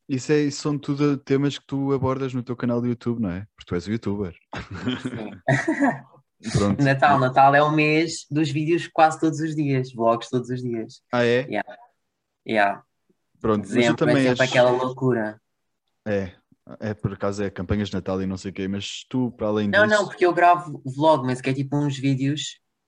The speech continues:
Speaker 2: tipo, gravo todos os dias e publico quase todos os dias, porque às vezes junto, mas, mas sim, é uma loucura.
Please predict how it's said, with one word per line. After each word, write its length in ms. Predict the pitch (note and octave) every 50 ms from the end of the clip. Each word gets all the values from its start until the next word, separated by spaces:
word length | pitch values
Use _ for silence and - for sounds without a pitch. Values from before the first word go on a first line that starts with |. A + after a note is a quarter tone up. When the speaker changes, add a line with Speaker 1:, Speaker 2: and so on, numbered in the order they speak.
| _ _
Speaker 2:
tipo, 180 | - D3+ C3+ - - _ -
gravo 300 | C#3+ D3 D3+ D3 D3+ -
todos 160 | - D#3+ D#3
os 140 | D#3+ D#3 C3+
dias 340 | C3+ C#3 D3+ F3 F#3+ F#3+ - -
e 60 | D3+
publico 460 | C#3 C#3 D3+ C#3+ C#3+ D#3+ E3+ E3 - - _
quase 280 | - D#3 D3+ D3+ C#3 -
todos 160 | D3+ C#3+ C#3
os 80 | D3+ C3+
dias, 180 | C#3 A#2+ G#2+
porque 120 | - - A#2
às 80 | A#2
vezes 220 | A#2+ C3 B2 A2+ A2+
junto, 280 | A#2+ A#2 G#2+ G2 - -
mas, 200 | G#2+ A2 G#2+ - - - _ _ _ _ _ -
mas 120 | C3 C3 -
sim, 100 | - C3
é 60 | A2+
uma 120 | A2 A2
loucura. 480 | A2 A2 A2 A2 - A2 G#2 G2 - -